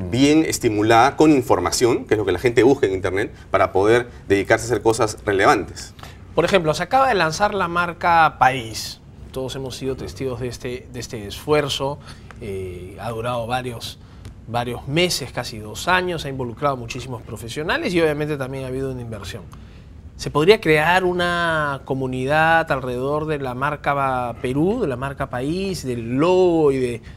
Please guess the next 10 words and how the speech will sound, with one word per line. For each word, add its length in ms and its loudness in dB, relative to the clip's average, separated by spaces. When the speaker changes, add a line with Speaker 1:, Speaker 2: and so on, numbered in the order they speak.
Speaker 2:
todas 240 8
las 540 2
razones 720 2
detrás 600 0
de, 220 0
de, 180 -2
de 140 -4
sentirse 380 -4
orgulloso 680 4
de, 280 2